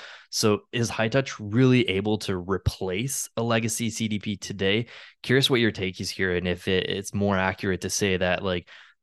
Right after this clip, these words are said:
High Touch is a C D P alternative when combined with a data warehouse and Snowplow and Fivetran, for example.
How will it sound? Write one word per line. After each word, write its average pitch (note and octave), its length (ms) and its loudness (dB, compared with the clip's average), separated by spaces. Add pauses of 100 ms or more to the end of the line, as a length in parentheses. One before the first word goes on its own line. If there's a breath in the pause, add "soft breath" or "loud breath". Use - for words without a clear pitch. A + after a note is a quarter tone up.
(320)
High - 180 0
Touch A2+ 200 0
is G#2 160 -4
a - 20 2
C A2 160 -4
D G#2 100 0
P G#2 140 2
alternative A#2+ 640 2
when G#2+ 460 0
combined F#2 720 0
with F#2+ 380 2
a A2 80 -2
data A2+ 200 0
warehouse A#2 400 2
and F#2 340 -4
Snowplow F2+ 680 -2
and E2+ 240 -10
Fivetran, - 640 -4
for - 140 -6
example. - 520 -8